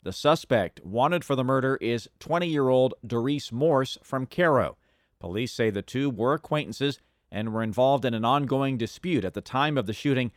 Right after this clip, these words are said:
which occurred in the two hundred block of West College Street early Sunday morning. Morse is charged with first-degree murder and aggravated battery with a firearm.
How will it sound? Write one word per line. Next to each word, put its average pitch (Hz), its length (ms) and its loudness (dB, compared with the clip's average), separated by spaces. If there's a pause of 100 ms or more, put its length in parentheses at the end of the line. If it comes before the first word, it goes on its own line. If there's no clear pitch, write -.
(300)
which - 160 -10
occurred 135 360 0
in 117 60 -2
the 107 60 -2
two 135 200 -2
hundred 127 280 -2
block 123 300 2
of 104 140 -2
West 107 400 0
College 160 440 0
Street 98 400 -6
early 117 300 -2
Sunday 104 380 -4
morning. 120 320 -4 (440)
Morse 127 360 0
is 110 140 -2
charged 120 480 2
with 104 160 -2
first-degree 113 500 -2
murder 120 380 -2
and 113 160 -2
aggravated 117 560 0
battery 117 400 2
with 92 120 -6
a 95 60 -6
firearm. 98 640 0